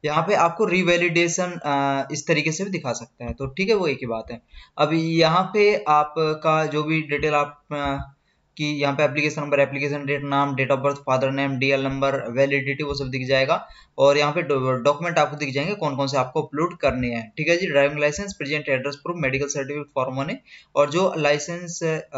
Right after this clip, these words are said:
पे आपके पे print होकर आएगा address वो यहाँ पे आपको दिख जाएगा, और यहाँ पे आरटीओ आपका दिख जाएगा, ठीक है जी,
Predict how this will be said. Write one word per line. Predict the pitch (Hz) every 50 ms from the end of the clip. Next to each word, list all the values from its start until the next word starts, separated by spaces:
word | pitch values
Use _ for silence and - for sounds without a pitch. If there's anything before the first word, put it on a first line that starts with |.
| 123 123 123 120 120 - - -
पे | 127 123 - _ - -
आपके | 139 135 135 135 135 147 143
पे | 147 143
print | 143 143 135 135 131
होकर | 135 135 131 139
आएगा | 131 131 131 139
address | 143 - 170 165 -
वो | 139
यहाँ | 131 127 117 113 -
पे | 127
आपको | 120 117 - -
दिख | 143 139 131 117
जाएगा, | 113 123 117 113 110 113 110 107 _ _ _ _ _ _ _ _ _ _ _ _ _ _ _ _ _ _ _ _ _ -
और | 147 143
यहाँ | 147 147 143 143 151 147
पे | - 185 - -
आरटीओ | 135 135 139 139 147 151 147
आपका | 135 127 127 - - 214 220 262 - - - -
दिख | 156 143 135 131 -
जाएगा, | 139 127 117 120 123 123 120
ठीक | 117 - - 156 156 175
है | 170
जी, | 170 175 214 220 -